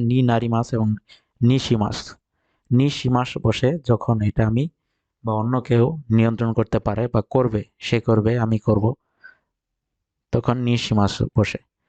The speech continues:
আর নি নারী মাস বসে যখন এটা আপনা আপনি হবে, আমি কিছুই করতে পারবো না বা আপনি কিছুই করতে পারবেন না,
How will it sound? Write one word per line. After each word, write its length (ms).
আর 160
নি 80
নারী 220
মাস 200
বসে 160
যখন 220
এটা 160
আপনা 340
আপনি 260
হবে, 200
আমি 240
কিছুই 280
করতে 240
পারবো 260
না 60
বা 140
আপনি 220
কিছুই 220
করতে 220
পারবেন 280
না, 60